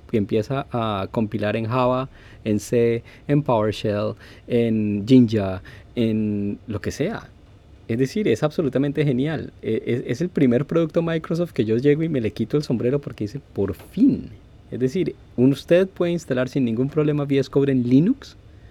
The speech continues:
y empieza a programar en lo que sea. Y esa es la revolución ahí grande, es la nube. Si usted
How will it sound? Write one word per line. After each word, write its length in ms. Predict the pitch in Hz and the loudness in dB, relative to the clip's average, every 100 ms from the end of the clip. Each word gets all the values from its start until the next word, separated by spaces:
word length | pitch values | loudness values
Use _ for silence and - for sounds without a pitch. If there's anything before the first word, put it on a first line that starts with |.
| - - - - | -20 -20 -20 -4
y 80 | 98 | -4
empieza 260 | 80 87 | -2 -4
a 60 | 104 | -2
programar 480 | 165 143 107 139 - | -2 0 0 -2 -2
en 140 | 120 | -4
lo 100 | 104 | -4
que 140 | - 104 | -6 -6
sea. 220 | 117 - | -6 -6
Y 100 | - | -4
esa 200 | 104 135 | -2 0
es 40 | 139 | -2
la 80 | |
revolución 640 | 120 104 92 92 - 135 - | -2 -2 -4 -6 -2 -2 -2
ahí 260 | 87 107 | -2 0
grande, 460 | 131 143 139 160 214 | 0 2 0 0 -2
es 300 | 107 101 - | -2 -2 -4
la 160 | 87 78 | -8 -6
nube. 400 | 98 98 - - - - - | -6 -6 -8 -16 -20 -20 -20
Si 180 | - 87 | -10 -10
usted 340 | - - 131 | -6 -2 -2